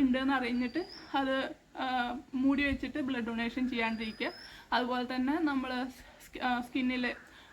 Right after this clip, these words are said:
ആ, കുത്തിയിട്ട്, ആ, ഈ, ഈ, ആ, കയ്യിൻ്റെ അവിടെ നിന്നാണ് മെ-, മെയിനായിട്ട് എടുക്കാറ് ബ്ലഡ്. അപ്പോൾ ആ കയ്യിൻ്റെ അവിടെ എങ്ങാനും വല്ല ഇൻഫെക്ഷൻ ഉണ്ടെങ്കിൽ അങ്ങനെ ഉള്ള അവസ്ഥയിലും actually ബ്ലഡ് ഡൊണേഷൻ നമ്മൾ,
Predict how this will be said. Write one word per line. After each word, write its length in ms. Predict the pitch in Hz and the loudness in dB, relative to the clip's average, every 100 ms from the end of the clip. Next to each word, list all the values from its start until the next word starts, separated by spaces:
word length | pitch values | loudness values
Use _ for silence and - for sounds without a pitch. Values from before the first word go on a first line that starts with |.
| - | -6
ആ, 40 | 262 254 254 | -2 -2 -2
കുത്തിയിട്ട്, 420 | 269 - 269 - - | -6 -2 -4 -4 -4
ആ, 40 | 269 254 311 | -2 0 -2
ഈ, 20 | - 330 | -4 -6
ഈ, 40 | - 285 | -6 -2
ആ, 20 | 254 240 240 247 | 0 2 0 0
കയ്യിൻ്റെ 280 | 269 254 262 | 0 2 0
അവിടെ 120 | 254 | 0
നിന്നാണ് 260 | 262 262 254 269 | -2 0 4 4
മെ-, 140 | 254 262 | 4 0
മെയിനായിട്ട് 360 | 269 254 247 240 240 | 0 0 0 -2 -4
എടുക്കാറ് 400 | 226 220 226 330 - - 277 | -2 -2 -2 -6 -10 -6 -2
ബ്ലഡ്. 260 | 240 226 220 214 | 0 0 -2 -2
അപ്പോൾ 200 | 233 226 - 240 | 0 0 0 -2
ആ 40 | 233 247 | -2 -2
കയ്യിൻ്റെ 320 | 240 233 240 | 0 0 0
അവിടെ 160 | 233 240 233 | 0 -2 -2
എങ്ങാനും 320 | 233 240 320 - - - 269 | -2 0 -2 -4 -18 -6 -2
വല്ല 140 | 262 262 | 0 0
ഇൻഫെക്ഷൻ 320 | 247 247 - 254 | 0 -2 0 0
ഉണ്ടെങ്കിൽ 300 | 240 240 254 254 | 0 0 -2 -2
അങ്ങനെ 240 | 254 269 - - - | 0 0 -2 -4 -4
ഉള്ള 120 | 247 254 - | -2 0 0
അവസ്ഥയിലും 440 | 240 - 233 240 320 - - 254 | -2 -2 -2 0 -2 -4 -2 -2
actually 360 | 247 - 240 233 | -2 -4 -4 -2
ബ്ലഡ് 200 | 226 220 226 | -2 -2 -2
ഡൊണേഷൻ 360 | 220 220 240 233 | -4 -2 -2 -2
നമ്മൾ, 200 | 220 | -2